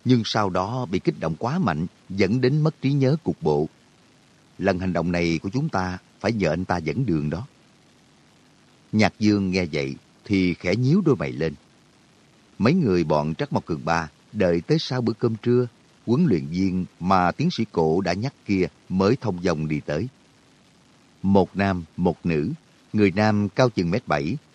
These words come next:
tóc xoăn nâu nâu, gương mặt chữ điền như được căng thêm một tầng da trâu, sớm đã bị các thể loại khí hậu khắc nghiệt mài dũa như tờ giấy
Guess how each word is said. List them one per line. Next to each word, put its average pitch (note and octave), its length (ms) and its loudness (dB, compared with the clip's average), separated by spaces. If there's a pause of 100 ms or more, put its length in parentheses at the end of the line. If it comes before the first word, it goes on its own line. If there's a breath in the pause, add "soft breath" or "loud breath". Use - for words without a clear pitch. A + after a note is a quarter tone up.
tóc D3+ 200 2
xoăn G2+ 380 -2
nâu F#2+ 200 2
nâu, E2 240 -2 (360)
gương C#3+ 200 2
mặt G2 140 -2
chữ A#2 120 0
điền E2 300 0 (200)
như D3 140 2
được F#2+ 280 0
căng B2+ 280 0
thêm A2 320 0
một F2 180 -2
tầng D2 260 -2
da E2 120 -2
trâu, D#2 300 -2 (480)
sớm B2+ 360 2
đã B2+ 100 2
bị E2+ 120 2
các - 260 -4
thể E2+ 140 0
loại E2 300 4
khí E3+ 240 0
hậu D2+ 240 2
khắc - 280 -6
nghiệt D#2 200 0 (260)
mài F#2 340 0
dũa E2+ 220 2 (320)
như G2+ 340 2
tờ F2 140 -2
giấy D2+ 220 -2